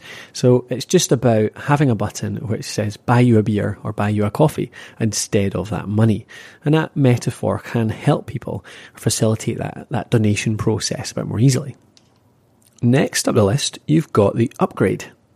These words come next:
So this means putting out a request on your show to say something like, "Right, so I've been doing this for a while. I, I'd love to be able to get a new microphone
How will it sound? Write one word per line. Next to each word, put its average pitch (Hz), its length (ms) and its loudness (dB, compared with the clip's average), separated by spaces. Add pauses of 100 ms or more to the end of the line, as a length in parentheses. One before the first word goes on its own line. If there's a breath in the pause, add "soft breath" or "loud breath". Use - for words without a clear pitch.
(200)
So 123 640 4
this 180 520 0 (300)
means 127 840 2 (200)
putting - 280 2
out - 140 0
a 113 40 4
request 117 460 0
on 120 140 2
your 107 100 0
show 110 300 0
to - 160 -6
say 107 220 -2
something 147 460 -2
like, 101 320 -2 (680 loud breath)
"Right, 90 220 -4
so - 100 -2
I've 107 60 2
been 123 80 4
doing 147 140 4
this 151 120 0
for - 100 0
a 107 40 0
while. 110 460 0
I, - 600 -8
I'd 131 180 -6
love 135 240 2
to - 80 -20
be - 80 -2
able 147 60 0
to - 140 -6
get - 480 -2
a 117 80 0
new 104 200 2
microphone 107 640 -2